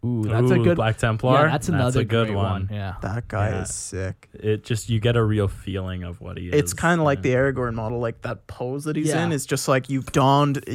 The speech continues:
Speaker 3: that, it's like that moment where he's chosen,
Speaker 2: All
Speaker 3: right?
Speaker 2: right, like,
Speaker 1: Yeah.
Speaker 2: it's time to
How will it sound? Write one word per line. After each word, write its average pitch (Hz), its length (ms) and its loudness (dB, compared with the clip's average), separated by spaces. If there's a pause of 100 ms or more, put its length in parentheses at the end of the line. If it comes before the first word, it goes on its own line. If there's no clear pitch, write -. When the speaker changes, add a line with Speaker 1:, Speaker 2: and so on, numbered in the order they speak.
(160)
Speaker 3:
that, 143 220 2
it's - 120 -2
like 151 140 0
that 135 220 6
moment 139 420 6
where 127 360 2 (100)
he's 127 380 -4 (140)
chosen, 123 600 2
Speaker 2:
All 110 160 4
Speaker 3:
right? 143 360 4
Speaker 2:
right, 123 40 -14
like, 120 200 2
Speaker 1:
Yeah. 113 140 -2
Speaker 2:
it's - 100 -8
time 123 280 2
to 123 280 0